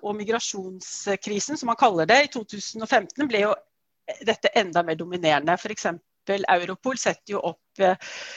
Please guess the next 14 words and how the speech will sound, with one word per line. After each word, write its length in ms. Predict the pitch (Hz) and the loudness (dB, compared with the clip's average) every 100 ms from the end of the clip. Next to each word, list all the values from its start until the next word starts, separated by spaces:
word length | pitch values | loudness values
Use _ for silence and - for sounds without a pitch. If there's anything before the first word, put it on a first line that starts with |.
| - - - | -16 -20 -10
migrasjon 560 | 185 175 214 - 254 269 | -6 0 2 2 0 2
som 100 | 226 | 4
en 60 | |
av 80 | 180 | 4
de 80 | 190 | 0
største 320 | 196 - 185 | -6 -8 -8
sikkerhets- 480 | - - 165 165 185 | -10 -10 -8 -4 -2
og 80 | 175 | -2
alvorlige 320 | 165 156 - | -4 -6 -8
truslene 500 | 143 - - 156 165 | -10 -10 -10 -6 -6
som, 440 | - 165 165 165 - | -4 -8 -8 -10 -6
eh, 240 | 180 170 | -2 -2
vi 120 | 180 | -2
har. 260 | 180 - | 0 2